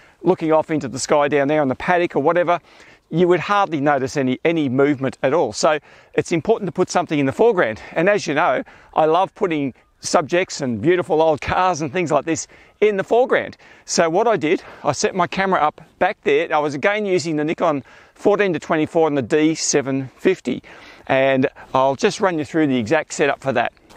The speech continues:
Okay, so here you can see the setup. Now, I've got the D seven fifty here, which is quite, with this lens, it's quite a heavy combination. So I put a ball head on top of this slider, and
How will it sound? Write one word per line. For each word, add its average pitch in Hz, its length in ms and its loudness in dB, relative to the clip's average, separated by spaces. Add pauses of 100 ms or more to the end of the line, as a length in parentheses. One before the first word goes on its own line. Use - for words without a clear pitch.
(160)
Okay, 156 220 2
so 160 220 2
here 190 200 2
you 240 60 0
can - 160 2
see 160 480 2
the 170 80 2
setup. - 380 0 (120)
Now, 151 280 2 (400)
I've 165 100 0
got 240 160 2
the - 80 -4
D 180 220 0
seven 156 320 -2
fifty 156 340 0
here, 151 160 2
which 196 160 0
is 196 100 -4
quite, 226 340 0 (180)
with 175 180 0
this - 180 -2
lens, 160 240 2
it's 135 80 -4
quite - 240 0
a - 40 -2
heavy 151 360 0 (220)
combination. 139 600 0
So 135 280 2 (280)
I 160 80 2
put 226 160 0
a 143 40 0
ball 180 280 0
head 165 200 -2
on 147 140 -2
top 160 220 -2
of 120 80 -10
this 139 260 -4 (240)
slider, 147 500 2 (400)
and 170 300 0